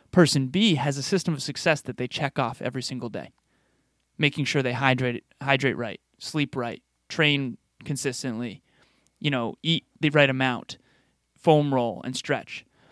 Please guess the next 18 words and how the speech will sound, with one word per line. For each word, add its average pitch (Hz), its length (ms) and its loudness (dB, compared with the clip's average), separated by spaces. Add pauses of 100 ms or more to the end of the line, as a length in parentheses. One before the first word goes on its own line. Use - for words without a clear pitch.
(160)
That 160 320 6
person 175 580 0
over 151 240 6
the 135 120 2
long 135 320 2
term 180 260 2
is 135 120 0
gonna 131 180 -2
be 123 100 -8
far 147 540 6
more 123 240 -2
successful. - 580 -8
One 156 160 6
of 214 80 6
them 208 180 6
is 151 120 0
kinda 151 280 0
like 131 380 -6